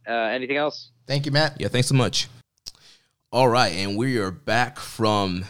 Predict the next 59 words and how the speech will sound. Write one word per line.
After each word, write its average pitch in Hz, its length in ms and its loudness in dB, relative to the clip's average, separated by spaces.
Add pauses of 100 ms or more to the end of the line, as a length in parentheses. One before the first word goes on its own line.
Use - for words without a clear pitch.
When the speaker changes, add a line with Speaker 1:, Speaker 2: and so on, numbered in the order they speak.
(140)
Speaker 3:
the 95 240 -2
interview. 135 580 4 (100)
Man, 104 280 0
it 101 40 0
was 98 120 0
so 110 180 2
great 107 320 2
having, 107 420 2
uh, 101 200 4
Matt 104 280 2
Sydal 104 400 2
on. 92 260 -2 (420)
Speaker 2:
Yeah, 147 200 4
man. 143 400 2 (120)
Every 185 280 0
time 180 180 2
we 139 80 2
do 120 180 0
these 113 220 -2
interviews, 113 460 -2
we 117 80 -4
never 113 180 -2
know 110 120 -4
exactly 110 420 -6
how 107 140 -4
they're 104 120 -8
gonna, 104 260 -10 (280)
gonna 104 200 -8
go. 107 380 -4
And, 104 180 -8 (840)
you 151 120 4
know, 151 80 4
I 135 160 4
can 160 140 0
tell 147 160 4
you 139 80 4
one 127 160 0
thing. 117 180 -4
In 110 140 -6
twenty 131 300 -2
twenty, 123 340 -4
I 113 40 -4
think 113 220 -6
you're 113 80 -6
gonna 113 120 -8
be 107 240 -6
hearing 107 320 -6
a 104 40 -8
lot 104 240 -6
more 107 180 -4
interviews 107 440 -6
from, 104 260 -6
uh, 98 280 -6
the 110 120 -8
Keeping 107 260 -8
It 104 60 -4
Strong 113 280 -4
Style 110 280 0
boys. 113 520 0